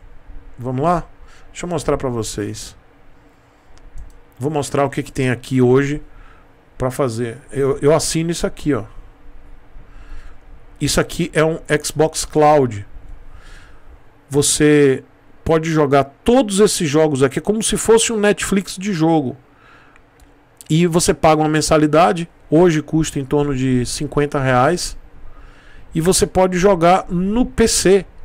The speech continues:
ou no celular. Todos esses jogos aqui. Isso aqui é um, é um, é um Netflix de jogos. Tudo isso aqui você pode jogar, ó. E, e funciona esse troço.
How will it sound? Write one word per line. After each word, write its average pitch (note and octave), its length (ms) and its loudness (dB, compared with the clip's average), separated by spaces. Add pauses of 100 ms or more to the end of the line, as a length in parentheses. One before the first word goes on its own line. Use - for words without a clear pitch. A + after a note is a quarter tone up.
ou G3 240 8
no G3+ 220 2
celular. F3+ 720 4 (800)
Todos G3+ 300 4
esses G3+ 260 0
jogos E3+ 260 2
aqui. D#3 140 -4
Isso C#3+ 120 -4
aqui E3+ 160 0
é G#3 40 4
um, G3 140 -4
é E3+ 100 0
um, F#3 300 -4
é E3+ 60 -2
um E3+ 360 -4
Netflix F3 480 -4
de F#3 140 -6
jogos. E3+ 580 -4 (1080)
Tudo B3+ 180 0
isso G3 120 0
aqui F#3+ 100 -4
você F#3+ 120 -2
pode G3+ 200 -4
jogar, D#3+ 300 0
ó. A2+ 60 -10 (2500)
E, G#3+ 220 0
e G#3 40 4
funciona A#3 640 0
esse C3+ 160 -2
troço. B2+ 480 0